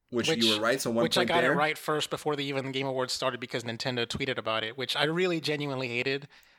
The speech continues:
Speaker 2: I really kinda
Speaker 1: Yeah.
Speaker 2: wish that Nintendo would have just simply, like, not tweeted about it, so that way we would have just been, like, blindsided by, uh, a Smash reveal. But whatever.
Speaker 1: Do you think, where do, where do you think the decision comes from? Because I could see Jeff Keighley being like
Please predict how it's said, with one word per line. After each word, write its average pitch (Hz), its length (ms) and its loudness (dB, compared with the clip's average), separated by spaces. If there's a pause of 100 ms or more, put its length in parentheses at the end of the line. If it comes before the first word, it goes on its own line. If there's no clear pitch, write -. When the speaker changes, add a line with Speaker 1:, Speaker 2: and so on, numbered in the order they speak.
Speaker 2:
I 151 100 4
really 160 220 4
kinda 120 140 8
Speaker 1:
Yeah. 113 100 6
Speaker 2:
wish 143 180 0
that 147 100 -2
Nintendo 131 560 0
would 127 120 2
have 117 120 -2
just 117 300 2
simply, 127 480 0
like, 110 260 0
not 123 200 2
tweeted 165 220 -2
about 170 280 0
it, 175 160 -4 (220)
so - 160 -2
that 131 200 2
way 139 280 2
we 139 200 -2
would 143 120 2
have 135 80 -2
just 127 160 -4
been, 135 140 -2
like, 120 200 -2
blindsided 123 800 2
by, 110 380 2 (100)
uh, 110 320 0 (280)
a 117 80 0
Smash 117 360 2
reveal. 110 380 -4 (320)
But 131 100 0
whatever. 123 220 2
Speaker 1:
Do 196 60 2
you 285 80 0
think, 285 380 -4
where 175 220 6
do, 320 120 0 (200)
where 196 140 2
do 269 60 0
you 311 80 2
think 247 160 -4
the 214 80 -2
decision 175 360 0
comes 165 240 -2
from? 107 180 -4
Because 160 220 -2
I 185 60 0
could 190 160 -4
see 233 160 -2
Jeff 165 340 0
Keighley 165 300 2
being 123 260 -2
like 113 280 -2